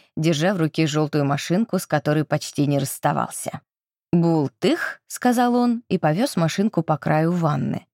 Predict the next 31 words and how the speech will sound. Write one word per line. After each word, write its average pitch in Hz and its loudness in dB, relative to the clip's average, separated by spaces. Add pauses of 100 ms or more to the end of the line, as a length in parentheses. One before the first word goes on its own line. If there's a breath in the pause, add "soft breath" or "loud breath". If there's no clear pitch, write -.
(160)
Это 247 2
было 196 2
так 165 -2
мило, 165 2
так - -2
приятно. 151 0 (540)
«Поговорим 254 2
после 156 0
купания», 151 0
пообещала 147 0
она 147 0
няне. 143 -4 (400)
«Пришлите 269 -2
их 170 0
ко 165 2
мне 160 2
в - -8
комнату, 247 0
когда 151 0
закончите». 156 -4 (380)
Она 240 4
отвернулась, 262 2
чтобы 170 0
скрыть 165 -2
улыбку, 147 0
и 147 2
вышла 190 0
из 147 0
наполненной 190 0
паром 143 0
ванной. 151 -4